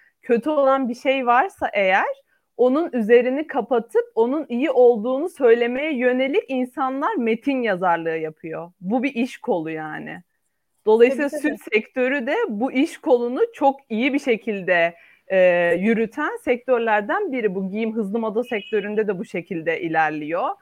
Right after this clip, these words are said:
Speaker 1: Ne yapılıyorsa, yanlış olan ne varsa onun üstünü kapatıp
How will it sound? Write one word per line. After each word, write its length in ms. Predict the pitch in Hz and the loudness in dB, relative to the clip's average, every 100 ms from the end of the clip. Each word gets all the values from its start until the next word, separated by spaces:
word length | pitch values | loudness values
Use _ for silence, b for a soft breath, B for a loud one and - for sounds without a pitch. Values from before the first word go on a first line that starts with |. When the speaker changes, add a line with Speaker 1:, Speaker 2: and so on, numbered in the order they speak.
| b b b b | b b b b
Speaker 1:
Ne 220 | 233 254 | 0 4
yapılıyorsa, 560 | 262 220 254 226 233 233 | 4 2 2 0 0 0
yanlış 400 | 202 214 233 269 | 0 -2 -4 -2
olan 220 | 233 226 | -2 0
ne 80 | 254 | -2
varsa 220 | 226 233 | -2 -2
onun 180 | 240 233 | -4 -4
üstünü 460 | 214 - 247 277 | -6 -8 -8 -6
kapatıp 600 | 285 370 330 - 392 466 | -4 -4 -4 -6 -4 -6